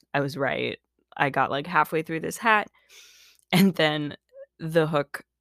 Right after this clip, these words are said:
of the hook just flew off. I later found it in my pocket, so I don't super know how it got there. That seems kinda sus to me.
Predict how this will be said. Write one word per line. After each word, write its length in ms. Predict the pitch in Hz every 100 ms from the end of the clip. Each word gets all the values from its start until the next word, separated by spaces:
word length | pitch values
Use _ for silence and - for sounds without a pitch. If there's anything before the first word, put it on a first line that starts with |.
| _
of 380 | - 147 156 - _ -
the 100 | 151
hook 320 | 147 - - -
just 480 | 160 139 - - _ -
flew 640 | - - - 208 156 143
off. 480 | 135 117 165 - - _ _ _ _ _ _ _ _ _ _ _
I 140 | - 170
later 340 | 165 160 160
found 260 | 165 147 147
it 80 |
in 120 | 139 143
my 120 | 139
pocket, 580 | - 104 - 156 175 -
so 220 | - 165
I 100 | 147
don't 300 | 139 143 131
super 480 | - - 143 143 160
know 200 | 160 165
how 200 | 180 170
it 80 | 180
got 240 | 185 180
there. 420 | 208 202 202 202 220 _ _ _ _ _ _ _ _ _ _ _ _ _ _ _ _ _
That 200 | 147 139
seems 280 | - 175 190
kinda 360 | - 180 160 160
sus 600 | - - 156 165 - - - _ -
to 120 | 214
me. 420 | 196 208 226